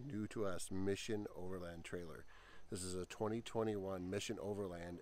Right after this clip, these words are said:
and it's a demo model that Michelle and I are using, and we are having a great time here. This is the first weekend we've actually been able to,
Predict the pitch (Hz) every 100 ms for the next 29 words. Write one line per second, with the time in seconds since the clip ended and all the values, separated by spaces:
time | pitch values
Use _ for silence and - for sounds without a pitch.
0 | - 92 90 87 87 104 110 104 95 92
1 | 92 90 92 87 - 98 98 98 98 95
2 | 95 95 95 92 92 - - - - -
3 | 98 95 90 87 - 90 101 95 104 95
4 | 90 98 92 104 98 95 98 95 90 104
5 | 92 - 113 104 113 107 101 98 98 101
6 | 104 92 98 98 87 101